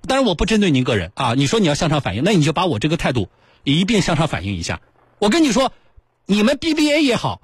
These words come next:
还是涉及到其他品牌也好，我们多多少少啊，我们的听众咨询也好，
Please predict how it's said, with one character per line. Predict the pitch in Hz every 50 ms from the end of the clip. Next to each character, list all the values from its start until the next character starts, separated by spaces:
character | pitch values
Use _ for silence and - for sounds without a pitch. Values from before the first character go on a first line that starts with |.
| _
还 | - - 254
是 | 269 285
涉 | 277 - 320
及 | 240 208 220
到 | 269 247
其 | 208 - 226
他 | 214 247 269
品 | - 165 117
牌 | 98 127 123
也 | 127 123
好， | - - - - _ _ _ _ _ _ _ _
我 | - 196
们 | 226 277
多 | 349 359
多 | 349 349
少 | - - 208 226
少 | - - - - _ _ _ _ _ _ _
啊， | - 170 160 143
我 | 160 165 165
们 | 180 196
的 | 185 262 233 220
听 | - 233 254
众 | 233 202 139 117 - _ _ _ -
咨 | - 285 277 233
询 | - 180 175
也 | 170 156 127
好， | - - 90 85